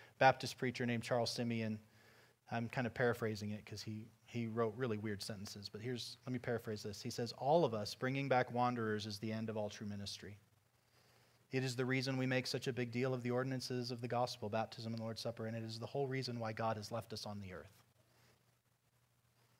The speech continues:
It's beautiful. That's why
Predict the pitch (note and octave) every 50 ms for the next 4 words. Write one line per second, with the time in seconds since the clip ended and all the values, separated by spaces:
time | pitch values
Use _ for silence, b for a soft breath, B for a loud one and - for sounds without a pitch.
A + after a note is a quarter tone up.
0 | _ _ _ - A#2+ - D3 A#2 - - - - _ _ _ _ _ _ _ _
1 | _ _ _ _ b b b b b b b b b b b b _ - - C3
2 | A#2+ A#2 A#2